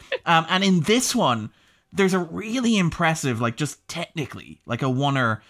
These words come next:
Speaker 2: where Cundy, like, starts on the stairs. It's that sequence that Kira mentioned. It's the,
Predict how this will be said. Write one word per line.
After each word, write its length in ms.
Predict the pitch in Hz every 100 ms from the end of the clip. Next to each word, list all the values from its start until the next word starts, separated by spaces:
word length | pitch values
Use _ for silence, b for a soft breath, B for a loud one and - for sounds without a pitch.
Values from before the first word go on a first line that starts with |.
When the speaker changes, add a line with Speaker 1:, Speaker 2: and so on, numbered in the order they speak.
| b b
Speaker 2:
where 240 | 139 147 139
Cundy, 560 | - 202 185 165 165
like, 200 | 160 147
starts 440 | - - 165 208 -
on 100 | 214
the 80 | 165
stairs. 520 | - 180 139 82 -
It's 160 | 156
that 140 | 175 165
sequence 340 | 202 196 185
that 100 | 170
Kira 260 | - 165 143
mentioned. 340 | 131 127 123
It's 120 | 104 -
the, 200 | 127